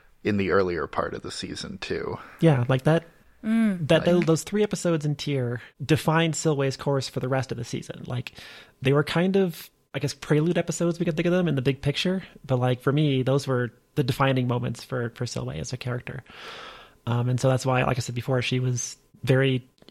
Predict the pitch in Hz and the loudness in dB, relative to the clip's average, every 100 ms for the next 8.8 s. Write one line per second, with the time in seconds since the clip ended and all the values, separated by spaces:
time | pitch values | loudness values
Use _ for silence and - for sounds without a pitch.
0 | 117 131 131 127 - 120 - 131 123 120 | -4 0 2 2 2 0 0 -2 0 0
1 | 117 113 - - - - - _ - 151 | -2 -4 -10 -18 -20 -20 -20 _ -4 4
2 | 135 160 - 151 135 - 135 131 120 127 | 6 4 4 0 0 -2 -2 0 -2 -2
3 | 123 120 - _ 123 123 120 - 120 - | -2 -2 -4 _ -2 0 -2 -2 -4 -4
4 | - 117 - - - 120 120 120 113 113 | -6 -8 -12 -20 -12 -8 -2 -2 0 -2
5 | 113 117 120 - 123 127 113 - 147 131 | -2 -2 -2 4 4 4 2 4 4 2
6 | 127 - 131 117 - - 139 123 131 127 | -2 0 0 -2 -6 -6 -2 0 0 0
7 | 123 127 127 127 127 120 - 120 - - | 0 0 0 2 2 0 -4 -10 -12 -20
8 | - - - - - 127 123 | -16 -14 -16 -20 -6 -2 -2